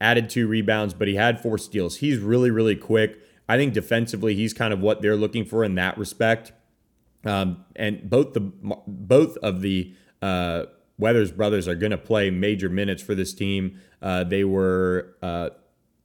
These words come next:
fourth and fifth on the team in minutes, if my math looking at the box score right now is correct.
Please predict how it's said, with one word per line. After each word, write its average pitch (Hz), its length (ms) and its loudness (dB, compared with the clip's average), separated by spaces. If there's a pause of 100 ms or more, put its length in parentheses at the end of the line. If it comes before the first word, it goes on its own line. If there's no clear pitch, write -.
(1000)
fourth 139 300 0
and 98 240 -2
fifth 107 560 0
on 101 200 -4
the 90 60 -4
team 107 320 -4
in 95 140 0
minutes, 98 280 -2
if 98 140 -6
my 95 100 -2
math 98 320 -2
looking 98 200 -4
at 92 80 -4
the 92 60 -8
box 95 280 -4
score 95 160 -2
right 92 180 0
now 92 180 -2
is 85 120 -8
correct. 101 460 -4